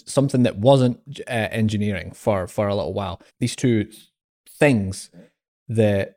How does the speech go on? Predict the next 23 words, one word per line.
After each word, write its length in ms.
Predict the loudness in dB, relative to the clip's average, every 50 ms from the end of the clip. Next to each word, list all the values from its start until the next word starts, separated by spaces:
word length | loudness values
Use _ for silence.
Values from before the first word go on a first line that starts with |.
| _ _ -4
the 180 | -2 -2 0 0
interest 580 | 0 0 2 2 2 2 0 -2 -6 -14 _ _ _ _ _ _ _ _ _ _ _ _ -8
to 140 | -2 0 0
make 280 | 2 2 2 0 0 0
something 380 | -4 -4 -2 -2 -4 -4 -4 -6
and 500 | -6 -6 -4 -4 -4 -4 -4 -6 -8 -10 -16 _ _ _ _ _ _
the 360 | -2 0 0 0 -2 -4 -6 _ _
desire 540 | -2 -2 -2 0 2 2 4 4 4 4 2 0
to 220 | -2 -4 -4 -4
dedicate 580 | -4 -4 0 2 2 2 2 0 -2 -4 -6 -4
some 160 | -2 -4 -4
brain 280 | -2 0 0 0 0
space 380 | 0 -2 -4 -4 -4 -4 -6 -8
to, 340 | -8 -4 -2 -2 -2 -2 -4 -8 _ _ _ _ _ _ _ _ _ _ _ _ _ _ _ _ _ _ -10
to 100 | -6 -2
something 340 | 0 2 2 2 2 0 0
creative, 440 | 2 4 4 4 2 -2 -6 -8
kinda 420 | -6 -2 -2 0 0 0 -2 -4 -8 -6
met 420 | -2 0 2 2 4 2 0 0
at 200 | -2 -6 -6 -6
a 20 | -8
point 380 | -4 -2 0 0 0 -2 -4
where 360 | -4 -4 -4 -4 -4 -6 -8